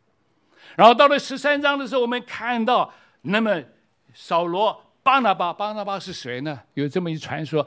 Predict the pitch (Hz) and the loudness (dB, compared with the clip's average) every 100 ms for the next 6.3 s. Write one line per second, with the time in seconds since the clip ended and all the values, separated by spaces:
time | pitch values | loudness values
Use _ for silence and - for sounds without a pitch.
0 | - - 190 147 165 165 143 139 139 143 | -6 2 4 4 0 -2 -2 -6 -6 -8
1 | 139 _ _ - 160 131 143 113 - - | -8 _ _ -2 -2 -2 -8 -10 -10 -10
2 | 131 131 139 139 - _ - 107 110 131 | -10 -6 -6 -8 -20 _ -14 -10 -10 -10
3 | _ _ _ _ - 143 151 107 110 127 | _ _ _ _ -6 -4 -4 -8 -6 -4
4 | - 120 - 120 - _ _ _ _ _ | -4 -8 -8 -10 -12 _ _ _ _ _
5 | _ _ _ _ - 120 127 143 120 - | _ _ _ _ -12 -10 -6 -8 -8 -14
6 | - 117 101 | -16 -14 -16